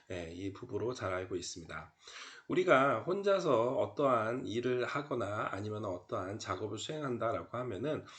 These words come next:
흔히 어떤 예술가라든가 작가 이런 사람만이, 예, 혼자서, 어, 하고 있기 때문에 이들은 협업이 아니라 단독으로 어떤 일을 수행하고 창작해낸다라고 생각할 수 있습니다.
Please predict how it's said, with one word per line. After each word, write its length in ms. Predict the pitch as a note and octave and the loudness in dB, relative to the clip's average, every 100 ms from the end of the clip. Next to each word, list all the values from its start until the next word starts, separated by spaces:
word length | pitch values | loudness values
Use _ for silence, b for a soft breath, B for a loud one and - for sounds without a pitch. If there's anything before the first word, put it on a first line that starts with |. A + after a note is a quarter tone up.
| B _ | B _
흔히 460 | F#3+ F#3 A#2+ B2+ | -2 2 2 2
어떤 340 | F#2 G2+ A2+ G2 | -2 -8 -8 -6
예술가라든가 1080 | F2+ G#2 - D#3+ C#3 A#2+ G2 F#2+ E2+ G2 G#2+ | -4 -2 -2 -2 0 -2 -2 -8 -6 -8 -6
작가 580 | - - - G#2+ F#2 | -8 -8 -2 0 0
이런 340 | G#2+ G#2 C#3 D#3+ | -2 -2 -2 -2
사람만이, 720 | D3+ C3+ A#2+ F#2+ F2+ A2 D3+ B B - | -2 -2 -4 -6 -6 -6 -8 B B -12
예, 100 | F#2 | -10
혼자서, 760 | E2+ D#3 E3+ E3 C3 A2+ A#2 - B _ | -6 -4 -2 -2 -2 0 0 -2 B _
어, 60 | G2 | -4
하고 260 | D#3 D#3 | -2 -2
있기 240 | C#3+ A#2+ - | -2 -6 -8
때문에 440 | F#2+ G2 C#3 - B B | -6 -2 -4 -4 B B
이들은 520 | - A2+ F3+ C#3+ A2+ A2+ | -8 -4 0 2 0 -2
협업이 380 | E3+ E3 D#3 D3 | -4 -2 -2 -4
아니라 500 | F2 F2 A#2+ F#3+ B B _ | -4 -4 -4 -4 B B _
단독으로 800 | - G#2 B2+ F3+ B2 E2+ A2 - | -4 -2 0 2 0 -2 -4 -6
어떤 320 | - - G#2+ | -6 -6 -4
일을 240 | F#2 F#2+ F#2+ | -4 -6 -6
수행하고 840 | - D#3+ D3 G#2+ E2 G2+ C#3+ F#3+ | -6 -6 -4 -4 -2 0 0 -2
창작해낸다라고 1000 | - F#3 E3+ D#3+ C3+ F2 F#2 - E2+ F2 | -6 -6 -6 -4 -6 -6 -4 -6 -6 -8
생각할 360 | - C3 B2 G2 | -6 -6 -6 -6
수 120 | - | -6
있습니다. 560 | F#2 - E2 A#2 G#2 | -8 -8 -8 -6 -6